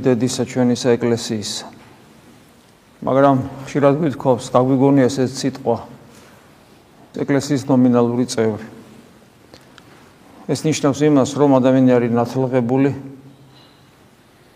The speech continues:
და სამწუხაროდ არა მხოლოდ, შეიძლება იყოს აღსარებელიც, მაზიარებელიც. სამწუხაროდ არა მხოლოდ, არამედ შეიძლება იყოს თეოლოგიაში განსწავლულიც და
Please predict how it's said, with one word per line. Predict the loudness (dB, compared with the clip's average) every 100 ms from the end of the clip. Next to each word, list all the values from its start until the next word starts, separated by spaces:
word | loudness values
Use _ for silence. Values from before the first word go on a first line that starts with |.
| _ _ 4
და | 8 8 8 0 -12 -14 -4
სამწუხაროდ | -2 -2 2 4 8
არა | 8 6 6
მხოლოდ, | 4 4 2 -2 -16 -18 -20 -10
შეიძლება | -4 0 4 4
იყოს | 4 0
აღსარებელიც, | 0 0 2 2 2 0 0 0
მაზიარებელიც. | 0 2 2 2 2 -2 -4 -10 -16 -20 -20 -20 -20 -20 -20 -20 -20 _ _ -20 -20 -20 _ -20 _ _ -18 -18 -12
სამწუხაროდ | 2 2 2 6 8 8 8
არა | 8
მხოლოდ, | 6 4 4 4 -2 -2
არამედ | 2 2 2
შეიძლება | 2 2 4 4 2
იყოს | 2 -2 -2 -12 -20 -20 -20 -20 -20 _ _ _ _ _
თეოლოგიაში | 2 4 4 4 2 0 2
განსწავლულიც | 2 4 2 4 4 2 -2 -12 -14 -20 -20 _ _ -20 _ _ _ _ _ _
და | 2